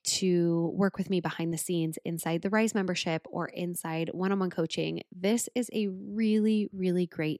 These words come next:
taste of what that could look like for just twenty-three dollars. This is by far the most support you can get at the most accessible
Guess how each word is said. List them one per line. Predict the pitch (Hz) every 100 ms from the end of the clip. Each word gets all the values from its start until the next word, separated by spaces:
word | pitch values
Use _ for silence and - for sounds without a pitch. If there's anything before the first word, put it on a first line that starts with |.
| -
taste | - 139 - - - - - - _
of | - 175 165
what | 156 165 160 -
that | 170 165 151 - - - - - - _ _ -
could | 151
look | 110 -
like | 95 - - _ - - -
for | 202
just | 190 170 - - _ -
twenty-three | - 170 180 180 170 160 156
dollars. | - - - - -
This | 190 196 - -
is | 185 175 170 -
by | 180 170 180
far | - - 160 147 160 160 _ _ _ _ -
the | 196
most | 185 180 180 185 190 196 - - - -
support | - 180 165 156
you | 175
can | - 165
get | 147 -
at | -
the | 175
most | 175 170 165 -
accessible | 190 - - 165 180 165 160 156